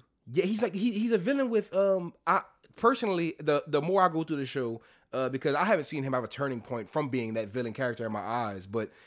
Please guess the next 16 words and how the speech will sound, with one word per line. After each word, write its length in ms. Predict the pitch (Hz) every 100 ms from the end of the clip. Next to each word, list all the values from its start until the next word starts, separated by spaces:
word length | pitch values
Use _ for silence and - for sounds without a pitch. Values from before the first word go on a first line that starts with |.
| _ _ _ 156
with 220 | 160 -
each 200 | 202 196
episode, 400 | 185 180 175 151
I 60 | 135
find 260 | - 156
myself 560 | 156 143 151 139 127 - _ _ _ -
wanting 440 | 117 143 151 147
to 480 | - 143 131 120 120 _
learn 320 | 123 147 139
more 260 | 131 147 139
about 280 | 131 127 127
what 160 | 135
made 260 | 127 147 151
him 140 | 127
that 160 | 117 104
way. 220 | 104